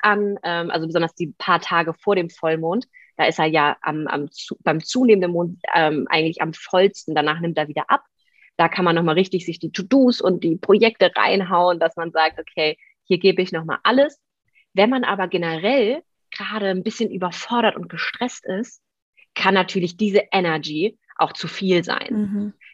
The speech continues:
Speaker 1: Deshalb sag ich immer, es ist nicht so, dass der Mond für jeden gleich ist,
Speaker 2: Mhm.
Speaker 1: ne? Sondern wenn du gerade eh irgendwie denkst, ähm, ja, hier kocht es gleich über, wenn dann noch die Vollmondenergie kommt,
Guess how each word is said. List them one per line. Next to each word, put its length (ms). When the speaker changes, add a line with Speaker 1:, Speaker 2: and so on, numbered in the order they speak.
Speaker 1:
Deshalb 420
sag 200
ich 160
immer, 340
es 200
ist 220
nicht 240
so, 200
dass 220
der 120
Mond 300
für 100
jeden 300
gleich 420
ist, 340
Speaker 2:
Mhm. 460
Speaker 1:
ne? 320
Sondern 340
wenn 160
du 220
gerade 320
eh 200
irgendwie 320
denkst, 340
ähm, 520
ja, 200
hier 200
kocht 340
es 140
gleich 260
über, 460
wenn 220
dann 180
noch 160
die 100
Vollmondenergie 840
kommt, 380